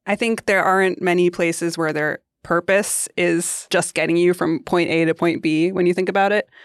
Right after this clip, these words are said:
Um, and so you're always kind of generally in motion on a bridge trying to get from one island to another, one, s-, one space to another. I like walking a lot. I'm a big, big walker. <laughs> And so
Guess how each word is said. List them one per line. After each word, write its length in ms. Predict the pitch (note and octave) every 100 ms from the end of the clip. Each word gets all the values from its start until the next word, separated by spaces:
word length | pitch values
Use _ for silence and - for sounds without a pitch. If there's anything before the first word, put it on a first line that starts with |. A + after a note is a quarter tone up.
| - - _ -
Um, 440 | F3 E3+ D#3 D#3 _ _
and 160 | F3 F3
so 400 | F3 D#3+ D#3+ D#3
you're 260 | F3+ E3
always 260 | F#3 F3 F3
kind 200 | - D#3+
of 160 | D#3 -
generally 540 | - F#3 F#3 F3 E3 D#3+ -
in 160 | F3
motion 340 | F3 E3+ - D#3+
on 140 | D#3
a 60 | D#3+
bridge 360 | D#3 D3 D3+
trying 240 | - D#3 D#3
to 100 | F3
get 200 | E3 E3
from 380 | - D#3+ D#3+ E3+ - _
one 220 | D3 E3+
island 420 | F#3 A#3 A3+ F#3 E3+
to 100 | E3
another, 400 | D3 D3 C#3+ D3
one, 160 | D#3
s-, 140 | E3+ -
one 220 | - G3 G3+
space 300 | - F3+ -
to 100 | E3
another. 420 | D#3+ D#3 - - - - - - - _ -
I 80 |
like 200 | F#3 G3
walking 360 | F3+ D#3+ F3+ F3
a 60 | F3
lot. 240 | F3 F3
I'm 120 | - E3
a 80 |
big, 300 | D#3 D#3 D#3 - - _ -
big 160 | A3
walker. 400 | F#3 E3+ - F#3+ -
<laughs> 40 | - - -
And 200 | A3 A3+
so 340 | - A3 F#3